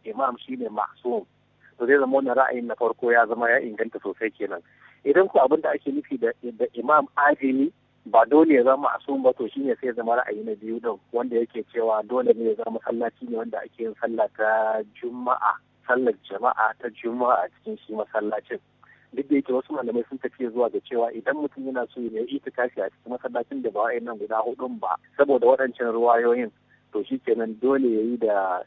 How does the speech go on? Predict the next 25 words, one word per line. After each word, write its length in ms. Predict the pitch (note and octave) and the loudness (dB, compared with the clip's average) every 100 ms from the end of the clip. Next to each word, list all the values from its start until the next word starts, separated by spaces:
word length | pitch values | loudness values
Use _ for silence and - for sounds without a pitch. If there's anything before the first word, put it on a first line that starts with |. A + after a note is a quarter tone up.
| - | -2
qurbul 320 | C3+ B2 A#2 | 0 2 0
mutlaqa, 640 | A#2 C3 - A#2 - G2 E2 - | 0 -4 2 2 4 0 0 -6
yanda 240 | - - | -4 -4
suke 240 | - - - | -6 -8 -4
daraja 320 | A2 G2+ C3+ | -4 2 2
al-matlubiyya, 800 | C3 G#2 - G2+ F#2+ B2 A#2 G#2+ - | 2 -2 -8 -10 -8 -6 -2 -2 -2
ya 160 | A#2+ | -2
yi 120 | B2+ D#3 | -2 -2
itikafin 560 | D#4+ - - - - G#3 | -4 -4 -2 -2 -4 -10
a 80 | |
ciki 400 | - _ - C4+ - _ _ _ | -10 _ -8 -8 -10 _ _ _
da 220 | - - A2+ | -6 -2 0
neman 880 | D3 D#3 D#3 D#3 D#3 - D#4 D4+ D4+ | 2 2 4 6 6 6 4 2 0
kusanci 600 | F4 - - - - C3 | 0 2 0 0 -2 -2
ya 40 | A#2 | 2
zuwa 200 | C#3 B2 | 4 4
ga 80 | - - | 2 0
Allah 260 | C3 B2+ A2+ | 2 2 0
da 60 | G#2 | 0
kuma 240 | B2+ B2+ - | 2 2 4
fatan 400 | C3+ C3+ C3+ C3 | 4 4 2 -2
cewa 480 | - D3+ A#2+ A#2 A2 | -4 0 4 4 2
Allah 240 | B2 A#2 G#2 | 0 0 0
zai 160 | A2+ G#2 _ | -4 -8 _
karɓa. 440 | F#2+ F#2 - G#2 | -4 -4 -2 -4